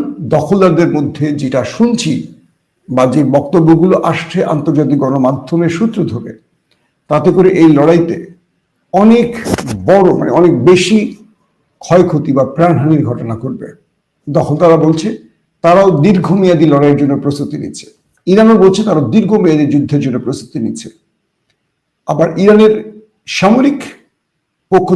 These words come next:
থেকে বলা হচ্ছে যে, তাদের মিসাইলগুলো আপলোডেড, প্রস্তুত আছে।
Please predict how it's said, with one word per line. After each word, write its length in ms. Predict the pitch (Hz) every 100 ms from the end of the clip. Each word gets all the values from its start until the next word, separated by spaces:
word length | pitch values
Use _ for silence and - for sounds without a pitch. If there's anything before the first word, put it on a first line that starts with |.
| 143
থেকে 200 | 139 120 - 117
বলা 160 | 123 147 156
হচ্ছে 240 | 170 170 175
যে, 140 | 123 123 - - _ _ _ 156
তাদের 220 | 151 151 156 - _ -
মিসাইলগুলো 720 | 113 127 156 208 214 175 160
আপলোডেড, 600 | 139 - 185 170 139 - - - _ _ _ _ _ _ _
প্রস্তুত 360 | 190 - 220 -
আছে। 220 | -